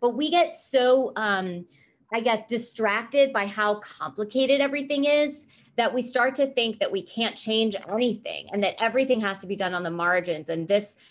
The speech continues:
you know, Medicare demonstration project is the only way to change policy. No, there are things that we can do with erisa, which is the federal law that governs employer health plans, um,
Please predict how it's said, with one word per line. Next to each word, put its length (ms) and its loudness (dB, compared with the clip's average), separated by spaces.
you 100 0
know, 220 4
Medicare 880 2
demonstration 800 -2
project 560 -4
is 100 -8
the 140 -4
only 300 -2
way 160 4
to 100 0
change 480 -8
policy. 480 -4
No, 540 0
there 180 6
are 140 0
things 240 2
that 120 2
we 160 -6
can 220 -4
do 460 0
with 240 2
erisa, 500 2
which 140 -2
is 80 -14
the 100 -4
federal 460 0
law 300 2
that 180 -4
governs 640 -4
employer 380 0
health 240 -6
plans, 520 -10
um, 520 0